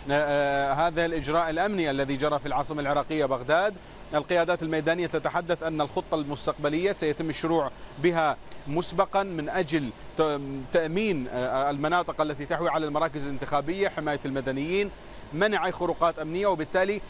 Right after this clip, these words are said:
هذه التحركات هي ضمن الخطة الموضوعة لحماية الانتخابات وإنجاحها، لاعتبار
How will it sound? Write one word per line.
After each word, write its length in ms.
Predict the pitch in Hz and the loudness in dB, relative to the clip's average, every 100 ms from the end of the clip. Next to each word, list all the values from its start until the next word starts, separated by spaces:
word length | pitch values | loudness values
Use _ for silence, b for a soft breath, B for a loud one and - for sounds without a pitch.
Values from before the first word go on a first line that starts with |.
| - | -4
هذه 200 | 165 190 | 0 2
التحركات 640 | 180 165 180 170 185 180 165 | 0 -2 -2 0 2 0 0
هي 40 | |
ضمن 220 | 156 160 | -2 -2
الخطة 360 | 151 - 175 165 | -4 -4 -2 -2
الموضوعة 400 | 147 143 156 156 | -2 -2 0 0
لحماية 380 | 143 151 170 165 | 0 -2 -2 -2
الانتخابات 580 | 156 143 147 147 160 156 | -4 -4 -2 2 0 0
وإنجاحها، 520 | 143 127 180 175 170 | -4 -2 -2 0 -2
لاعتبار 420 | 139 117 139 180 | -2 -2 2 2